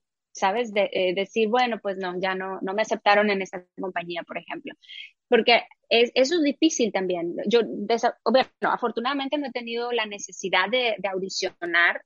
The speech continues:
en, en compañías. Simplemente, mm, me han ofrecido bailar. Entonces, pero muchos estudiantes saliendo de compañías tienen que ir a audicionar para entrar. Y a veces te dicen que no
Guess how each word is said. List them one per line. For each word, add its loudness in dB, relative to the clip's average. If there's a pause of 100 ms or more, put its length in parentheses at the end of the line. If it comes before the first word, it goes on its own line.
(120)
en, -4
en -8
compañías. -2
Simplemente, 2
mm, -4
me 2
han 2
ofrecido 0 (420)
bailar. 4
Entonces, -6
pero 4
muchos 0
estudiantes 0
saliendo 2
de -2
compañías -6
tienen -2
que 0
ir 2
a 2
audicionar 0
para -4
entrar. -2 (480)
Y 6
a 8
veces 4
te 2
dicen 2
que 2
no 0